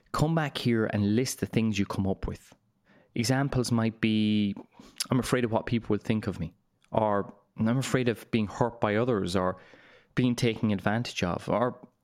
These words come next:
like I said it earlier in the book, of letting people down, of being alone. Or maybe you're afraid of losing your mind or making a mistake that you can't put right.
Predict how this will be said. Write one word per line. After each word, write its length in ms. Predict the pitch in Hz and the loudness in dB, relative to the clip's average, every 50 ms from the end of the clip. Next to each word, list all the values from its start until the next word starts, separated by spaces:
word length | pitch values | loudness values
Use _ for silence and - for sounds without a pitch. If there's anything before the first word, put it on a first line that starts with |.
| _ _ _ _ - | _ _ _ _ -4
like 280 | - 101 98 95 - | -2 -2 -2 0 -2
I 20 | 104 | -4
said 260 | - - - 107 101 | -2 0 0 0 0
it 140 | 98 - - - - 95 | -2 -6 -8 -6 -4 -2
earlier 340 | 98 98 98 98 98 98 | 0 0 0 0 0 0
in 320 | 95 95 92 92 - - - - | 0 0 -2 -2 -4 -6 -10 -12
the 100 | 110 101 | -10 -4
book, 340 | - 110 123 139 - - - | -2 -2 -2 -2 -2 -2 -2
of 300 | - - 76 98 107 110 | 0 2 2 0 2 2
letting 260 | 110 117 123 120 113 | 2 2 2 0 0
people 280 | - 127 123 - 120 113 | 0 0 0 0 0 0
down, 400 | 110 120 123 139 147 123 95 - _ _ _ _ _ _ _ _ - - - | 0 0 0 0 0 -2 -4 -6 _ _ _ _ _ _ _ _ -8 -4 -2
of 140 | 113 104 - | -2 0 0
being 260 | 127 131 135 135 127 | 0 2 2 2 2
alone. 500 | 117 113 117 139 151 156 147 110 87 - _ _ _ _ - - - - - - - - - _ _ _ _ _ _ _ - | 2 2 2 2 0 0 0 -2 -4 -6 _ _ _ _ -20 -20 -20 -20 -20 -20 -20 -20 -20 _ _ _ _ _ _ _ -2
Or 60 | 107 | 0
maybe 300 | 113 127 147 147 139 139 | 2 2 2 2 2 2
you're 100 | 135 131 | 2 0
afraid 280 | 117 - - 135 131 123 | 0 0 0 0 2 2
of 60 | 120 | 2
losing 300 | 123 127 135 127 120 120 | 2 2 0 2 2 2
your 100 | 113 110 | 2 2
mind 520 | 110 110 113 120 127 131 131 120 104 90 | 2 2 2 2 2 2 2 2 0 0
or 80 | 92 87 | 0 0
making 380 | 95 107 107 107 - 117 113 110 | 2 0 0 0 0 0 0 0
a 40 | |
mistake 540 | 104 101 101 - - 113 113 120 120 - - | 0 0 -2 -2 0 0 0 0 0 -2 -4
that 100 | - 87 | -4 -4
you 120 | 90 95 95 | -2 -2 -2
can't 300 | - - 104 101 - - | -2 -2 -2 -2 -2 -2
put 180 | - 101 - | -4 -4 -2
right. 320 | - 101 101 98 92 - | -2 -2 -2 -2 -4 -6